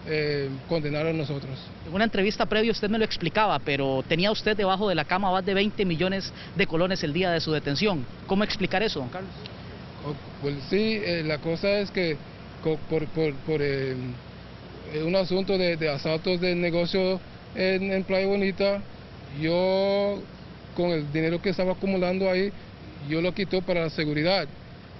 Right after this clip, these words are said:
Speaker 1: Co-, como explico también, no es solo un negocio, era de varios negocios, como once,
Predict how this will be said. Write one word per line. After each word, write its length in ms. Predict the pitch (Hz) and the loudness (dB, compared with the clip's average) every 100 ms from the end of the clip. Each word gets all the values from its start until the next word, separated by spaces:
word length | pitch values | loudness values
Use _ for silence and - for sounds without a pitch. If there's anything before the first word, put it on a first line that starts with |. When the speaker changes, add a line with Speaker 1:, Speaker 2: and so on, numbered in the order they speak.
| - | -6
Speaker 1:
Co-, 220 | 165 151 - | -4 -4 -4
como 180 | 156 151 | -2 -2
explico 380 | 139 165 160 190 | -2 -2 0 2
también, 560 | 202 175 180 196 208 - - - | 2 2 2 2 0 -8 -16 -6
no 280 | 143 165 196 | 0 2 2
es 160 | 214 | 2
solo 220 | 214 214 214 | 2 2 2
un 120 | 220 | 2
negocio, 560 | 202 185 180 151 147 | 2 4 2 0 0
era 300 | 160 185 190 175 - - 156 | 2 2 2 -2 -14 -8 -4
de 80 | |
varios 360 | 143 156 175 180 | 0 0 2 2
negocios, 440 | 190 170 185 175 156 | 2 2 2 0 -2
como 200 | 156 147 | -2 0
once, 280 | 170 175 | 0 0